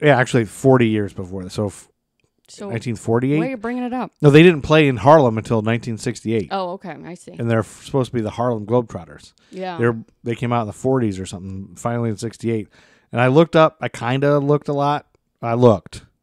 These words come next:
Speaker 1: to
Speaker 2: <laughs> You
Speaker 1: see
Speaker 2: did
Speaker 1: what
Speaker 2: look a
Speaker 1: day it
Speaker 2: lot.
Speaker 1: was. I
Speaker 2: You
Speaker 1: didn't
Speaker 2: did
Speaker 1: find it.
Speaker 2: look a lot.
Speaker 1: Also, uh, the cost of a Super Bowl ad in nineteen sixty-eight was
Speaker 2: Mm-hmm.
Speaker 1: only fifty-four thousand dollars.
Speaker 2: Wow, that's a difference.
Speaker 1: Are you upset I didn't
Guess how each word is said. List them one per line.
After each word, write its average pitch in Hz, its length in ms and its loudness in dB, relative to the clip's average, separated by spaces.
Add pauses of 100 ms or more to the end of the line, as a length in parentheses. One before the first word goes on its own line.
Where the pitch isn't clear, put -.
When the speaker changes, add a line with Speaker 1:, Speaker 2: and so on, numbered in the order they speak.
(160)
Speaker 1:
to - 140 -6
Speaker 2:
<laughs> - 0 -
You 294 60 -4
Speaker 1:
see 196 120 2
Speaker 2:
did 113 60 6
Speaker 1:
what 110 160 2
Speaker 2:
look 98 80 -2
a - 20 2
Speaker 1:
day 117 140 4
it 120 60 2
Speaker 2:
lot. 131 200 2
Speaker 1:
was. 131 260 4
I 101 60 -2
Speaker 2:
You - 80 -8
Speaker 1:
didn't 92 160 -10
Speaker 2:
did 302 80 -6
Speaker 1:
find - 120 -10
it. 180 80 -12
Speaker 2:
look - 140 -14
a - 60 -16
lot. - 200 -14 (600)
Speaker 1:
Also, 135 680 4 (800)
uh, 117 80 2
the 110 100 2
cost 117 280 4
of 110 80 -2
a 98 60 -4
Super 123 260 -2
Bowl 156 260 2
ad 170 220 2
in 170 40 -8
nineteen 175 280 -2
sixty-eight 185 560 -2
was 104 140 -6
Speaker 2:
Mm-hmm. 101 100 -2
Speaker 1:
only 110 240 -2
fifty-four 127 800 -4
thousand 107 380 -6
dollars. 92 580 -12 (400)
Speaker 2:
Wow, 180 480 -8
that's 180 220 -12
a 226 40 -12
difference. 185 540 -14
Speaker 1:
Are 113 80 0
you 113 80 4
upset 110 340 0
I 104 80 -2
didn't 101 280 -6